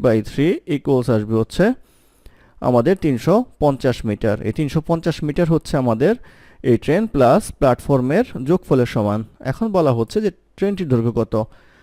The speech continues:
তো প্ল্যাটফর্ম দেওয়া আছে হচ্ছে আমাদের দুইশো তিরিশ, তাহলে তিনশো পঞ্চাশ থেকে আমাদের প্ল্যাটফর্ম বিয়োগ হবে, অর্থাৎ তিনশো পঞ্চাশ মাইনাস দুইশো তিরিশ ইকুয়ালস আসবে হচ্ছে একশো বিশ, একশো বিশ মিটার হবে হচ্ছে ট্রেনের দৈর্ঘ্য। এটি হবে এই প্রশ্নের উত্তর।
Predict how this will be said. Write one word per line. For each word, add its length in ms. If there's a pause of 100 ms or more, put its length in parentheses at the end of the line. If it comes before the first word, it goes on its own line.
(120)
তো 100
প্ল্যাটফর্ম 460
দেওয়া 280
আছে 220
হচ্ছে 260
আমাদের 380 (1120)
দুইশো 300
তিরিশ, 360
তাহলে 200
তিনশো 380
পঞ্চাশ 540
থেকে 280
আমাদের 500
প্ল্যাটফর্ম 440
বিয়োগ 280
হবে, 260
অর্থাৎ 320
তিনশো 380
পঞ্চাশ 560 (560)
মাইনাস 420
দুইশো 300
তিরিশ 340 (280)
ইকুয়ালস 440
আসবে 260
হচ্ছে 260
একশো 380
বিশ, 220 (240)
একশো 240
বিশ 220
মিটার 220
হবে 180
হচ্ছে 340 (520)
ট্রেনের 300
দৈর্ঘ্য। 280
এটি 280
হবে 180
এই 60
প্রশ্নের 320
উত্তর। 300